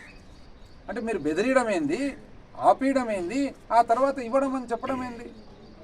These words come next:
ఒకవేళ ప్రభుత్వ విభాగాలు మీరు వాడి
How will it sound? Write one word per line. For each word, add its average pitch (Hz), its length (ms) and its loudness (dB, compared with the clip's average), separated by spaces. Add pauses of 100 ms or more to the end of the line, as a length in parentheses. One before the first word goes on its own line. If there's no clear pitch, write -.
(560)
ఒకవేళ 247 380 2
ప్రభుత్వ 247 500 2
విభాగాలు 240 500 8
మీరు 226 260 -2
వాడి 208 480 4